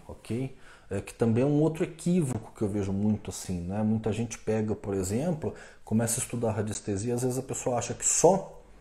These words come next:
entendeu ali o sim ou não do pêndulo capacita ela a pesquisar qualquer coisa. Então, e, e não é assim. O conhecimento, ele é importante.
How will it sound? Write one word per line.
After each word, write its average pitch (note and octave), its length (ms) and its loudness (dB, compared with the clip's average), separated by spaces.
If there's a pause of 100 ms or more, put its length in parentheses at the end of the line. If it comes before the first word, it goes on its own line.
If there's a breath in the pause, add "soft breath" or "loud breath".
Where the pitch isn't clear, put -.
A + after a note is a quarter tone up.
(160)
entendeu A#2 720 2
ali G#2+ 160 4
o G#2+ 180 2
sim B2 380 0
ou B2 80 2
não A2+ 220 2
do G#2+ 100 0
pêndulo C#3 380 -2
capacita C3 840 -2
ela C3+ 360 0
a - 20 -4
pesquisar B2+ 520 -6
qualquer D3+ 420 -2
coisa. A2 420 2 (720 loud breath)
Então, C#3+ 640 4 (420)
e, C#3+ 200 4
e C3+ 40 10
não E3+ 240 6
é F3 60 0
assim. C3+ 340 0 (280)
O - 20 -16
conhecimento, B2 720 0
ele B2+ 80 0
é B2+ 40 0
importante. A#2 840 -4